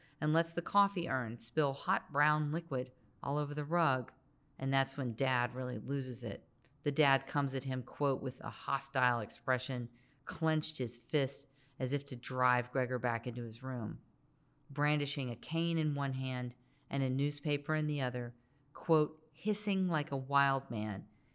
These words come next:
he forces Gregor back into his room. He shoves him so violently that Gregor is left bleeding profusely. So we end part one with Gregor awash in shame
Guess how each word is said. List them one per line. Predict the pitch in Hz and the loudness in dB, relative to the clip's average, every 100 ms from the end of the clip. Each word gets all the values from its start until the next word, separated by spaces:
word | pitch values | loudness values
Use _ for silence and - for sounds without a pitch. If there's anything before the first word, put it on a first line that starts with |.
| _ | _
he | - | -4
forces | 147 - 160 175 185 160 | -4 0 2 2 0 -4
Gregor | - 139 127 131 | 0 2 2 0
back | 123 123 117 | -2 -2 -2
into | 127 123 | -6 -4
his | 123 117 | -4 -6
room. | 120 117 - - - _ _ _ _ _ | -6 -6 -6 -8 -14 _ _ _ _ _
He | - 175 | -2 -2
shoves | - 165 165 | 4 6 6
him | 196 | 2
so | 185 185 160 | 0 2 2
violently | 151 135 135 139 127 127 123 _ _ - | 4 2 2 0 -4 -6 -8 _ _ -4
that | 147 | -2
Gregor | 151 143 131 139 | 2 2 2 -2
is | 123 | -2
left | 135 123 - | -2 -4 -6
bleeding | 139 139 139 131 123 - | -6 -4 -2 -4 -6 -6
profusely. | 135 117 - 131 - 123 113 - _ _ _ _ - | -8 -8 -6 -6 -6 -8 -8 -10 _ _ _ _ -8
So | - 180 | 0 2
we | 196 | 4
end | 165 208 240 - | 2 2 0 -2
part | 185 175 | 2 2
one | 135 135 127 127 - _ _ | 2 0 0 -2 -8 _ _
with | 151 - | -8 -2
Gregor | 156 147 156 | 2 4 4
awash | 151 139 127 135 139 143 - | 2 0 -2 0 0 0 -4
in | 143 139 | -4 -4
shame | - 131 123 123 | -2 -2 -2 -4